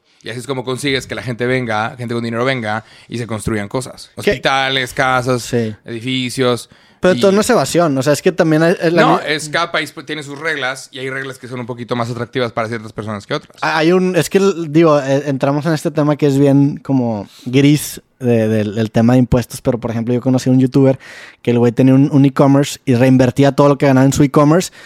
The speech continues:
Speaker 2: hasta que lo, lo creció tanto a un punto en el que ya lo que ganaba no lo podía re-, y reinvertir. Entonces, el, el vato vivía en Estados Unidos, se fue a vivir,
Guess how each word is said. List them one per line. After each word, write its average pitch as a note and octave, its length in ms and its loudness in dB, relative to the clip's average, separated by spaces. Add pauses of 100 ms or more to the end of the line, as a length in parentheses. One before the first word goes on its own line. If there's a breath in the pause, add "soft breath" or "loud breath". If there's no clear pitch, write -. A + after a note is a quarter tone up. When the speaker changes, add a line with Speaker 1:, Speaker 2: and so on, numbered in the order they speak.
(320 loud breath)
Speaker 2:
hasta D3+ 300 -2
que D3+ 160 0
lo, D3 80 2
lo D3+ 320 0
creció E3 320 -2
tanto F#3 400 -2
a G3 40 2
un F#3+ 120 0
punto F#3+ 320 -2
en F#3+ 60 0
el F#3 100 -2
que D3+ 140 -2
ya C#3+ 120 2
lo D#3+ 120 0
que F3+ 100 -4
ganaba D#3 240 2
no D3+ 80 2
lo D#3 140 0
podía D#3 140 2
re-, E3 140 -4
y E3 120 -4
reinvertir. C3+ 400 0
Entonces, D3+ 300 -4 (120)
el, C3+ 60 -8
el B2+ 100 -2
vato B2+ 220 -2
vivía D3 100 2
en C#3+ 60 0
Estados D3 240 -4
Unidos, D3+ 180 -2
se D#3 80 -12
fue C#3 120 -2
a - 20 -2
vivir, D3+ 320 -2